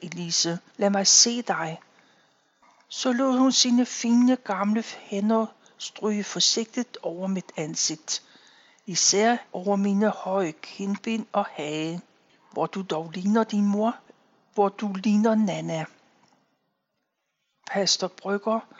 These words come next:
var en elegant og lystig herre. Mor har fortalt, hvor hun svævede af lykke,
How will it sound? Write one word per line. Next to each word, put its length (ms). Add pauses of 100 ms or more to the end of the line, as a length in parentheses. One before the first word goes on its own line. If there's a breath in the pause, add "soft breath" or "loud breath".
(180 loud breath)
var 220
en 180 (100)
elegant 800
og 140
lystig 580
herre. 460 (800 loud breath)
Mor 240
har 160
fortalt, 720 (100)
hvor 100
hun 220
svævede 720
af 220
lykke, 340